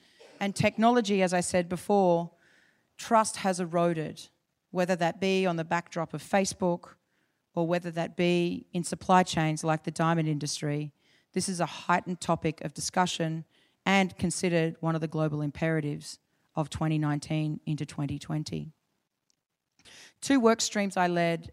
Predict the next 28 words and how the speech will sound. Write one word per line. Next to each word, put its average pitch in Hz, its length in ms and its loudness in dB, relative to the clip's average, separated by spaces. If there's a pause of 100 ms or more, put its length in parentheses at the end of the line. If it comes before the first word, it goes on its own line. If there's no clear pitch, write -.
at 175 220 -2
the 175 60 -6
World 165 180 0
Economic 165 440 -4
Forum, 151 540 -2
and 170 180 -6
one, 185 220 2
of 175 100 -6
course, 165 280 -4
being 165 440 -4 (120)
the 165 80 -6
circular 170 420 -2
economy, 202 600 0 (400)
and 175 140 -2
the 175 140 -4
other 165 480 2 (480)
is 170 120 -2
advanced 165 400 0
manufacturing. 156 960 -6
And 180 100 0
I'll 170 80 2
talk 180 260 0
a 175 40 0
little 175 440 -2
about 160 260 0
the 165 60 -6
circular 156 440 -6
economy. 156 560 -6